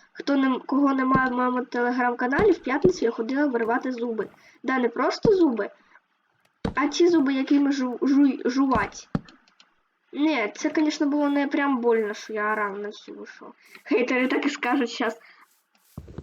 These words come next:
Ні, не так само. Це не так було. Потім,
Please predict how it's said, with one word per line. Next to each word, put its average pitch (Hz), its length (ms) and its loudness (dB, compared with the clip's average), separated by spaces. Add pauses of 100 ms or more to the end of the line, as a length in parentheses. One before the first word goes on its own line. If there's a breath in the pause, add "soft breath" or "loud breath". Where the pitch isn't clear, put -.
(1080)
Ні, 330 220 0 (120)
не 240 140 -6
так 226 260 -4
само. - 260 -12 (480)
Це - 120 -12 (520)
не 269 60 -8
так - 200 -16 (180)
було. - 120 -14 (1600 soft breath)
Потім, 294 580 4